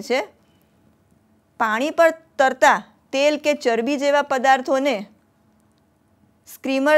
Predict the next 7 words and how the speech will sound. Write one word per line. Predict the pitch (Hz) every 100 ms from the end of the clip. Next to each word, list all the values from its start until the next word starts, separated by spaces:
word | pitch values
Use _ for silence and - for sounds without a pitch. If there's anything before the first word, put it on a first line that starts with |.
| 277
દ્વારા | 277 277 262 226
દૂર | 277 302
કરવામાં | 254 220 220 214 196
આવે | 185 226 - _ _
છે. | - 214 180 - _ _ _ _ _ _ _
તબક્કો | 226 240 285 294 294
ચાર, | 311 226